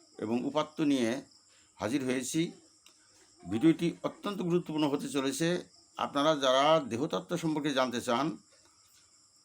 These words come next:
তাদের জন্য এই ভিডিও। এবং আজকের আলোচ্য বিষয় হলো যে মানবদেহ মহারসের কূপ। তো মানবদেহ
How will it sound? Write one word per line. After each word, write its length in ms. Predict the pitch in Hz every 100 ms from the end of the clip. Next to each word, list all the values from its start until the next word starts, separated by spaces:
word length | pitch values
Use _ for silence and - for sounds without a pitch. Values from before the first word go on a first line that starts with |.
| _ _ -
তাদের 540 | 107 139 180 180 180
জন্য 200 | 143 139
এই 240 | 135 - 110
ভিডিও। 360 | 101 110 143 180 220 - _ _ _ _ _ - _ _ -
এবং 160 | 120 143 160
আজকের 380 | 190 - 165 160
আলোচ্য 380 | 127 143 147 180
বিষয় 320 | 156 147 175
হলো 360 | 160 135 123 175 _ _ _ _ _ -
যে 120 | 98
মানবদেহ 680 | 104 110 143 170 160 156 175 202
মহারসের 720 | 190 147 131 180 180 151 147 117
কূপ। 260 | - 139 92 _ _ _ _ _ _ _ _ _ - _ _ _ _ _ _
তো 80 | 95
মানবদেহ 560 | 101 123 170 180 180